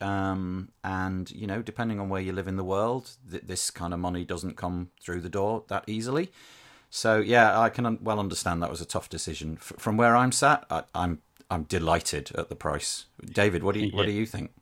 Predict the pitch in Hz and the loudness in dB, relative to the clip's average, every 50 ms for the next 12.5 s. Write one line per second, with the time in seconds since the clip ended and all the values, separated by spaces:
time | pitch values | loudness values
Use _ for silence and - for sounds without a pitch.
0 | _ _ _ _ _ _ _ _ - _ _ _ - 117 123 117 110 107 101 95 | _ _ _ _ _ _ _ _ -20 _ _ _ 0 4 4 6 6 6 6 6
1 | 95 - 90 90 - - 95 87 85 80 82 85 85 107 135 156 180 175 - 269 | 4 4 2 0 0 -2 -2 0 0 0 0 0 2 6 6 8 8 6 6 2
2 | 226 147 117 107 98 90 95 92 92 - - 101 90 92 101 104 117 120 104 90 | 2 4 4 2 2 4 2 2 2 0 0 0 0 0 2 2 4 4 4 2
3 | 92 95 92 98 101 98 95 90 92 90 90 92 - - - - - - - 92 | 2 2 2 4 4 4 4 4 4 4 2 0 2 2 0 0 0 0 4 6
4 | 82 82 - - 98 92 90 82 82 82 - 92 - - 85 92 101 104 98 95 | 6 6 6 6 8 8 8 8 6 6 6 4 6 6 6 6 8 6 6 4
5 | - - - - - - - - - - - 104 98 - - 90 82 82 80 78 | 0 -8 -12 -20 -20 -20 -20 -20 -10 -2 2 2 2 2 2 4 4 6 4 4
6 | - 85 82 87 - 87 80 71 69 - 76 78 76 73 - - - - - 82 | 2 0 0 0 2 2 2 2 2 0 2 2 2 2 2 0 -4 -2 0 2
7 | 76 73 - 80 71 - - 76 73 73 67 - - 71 73 69 67 - _ - | 2 2 2 0 0 0 0 2 4 4 4 4 4 4 2 2 0 -2 _ -20
8 | - - _ _ _ - - 95 82 76 78 78 78 73 76 76 76 78 78 - | -20 -20 _ _ _ 2 6 8 8 8 8 8 6 6 6 6 6 4 2 2
9 | - 78 - 82 80 76 76 - - 85 76 73 69 67 - - - - - - | 0 -2 0 2 2 2 4 2 4 4 6 6 4 4 0 -4 -12 -8 -2 4
10 | 147 139 143 139 - 190 180 143 117 127 131 - - - 127 113 104 - - 110 | 6 8 8 8 8 6 6 6 6 4 4 4 2 0 0 0 0 0 0 -2
11 | - - - 92 85 - - 110 110 104 - - - 85 - - - 87 80 82 | -2 -2 -6 -12 -10 -6 -2 -2 -2 -2 -2 -4 -4 -6 -4 -4 -6 -6 -6 -4
12 | - 90 87 87 87 87 - - - | 0 2 2 2 2 0 -2 -4 -8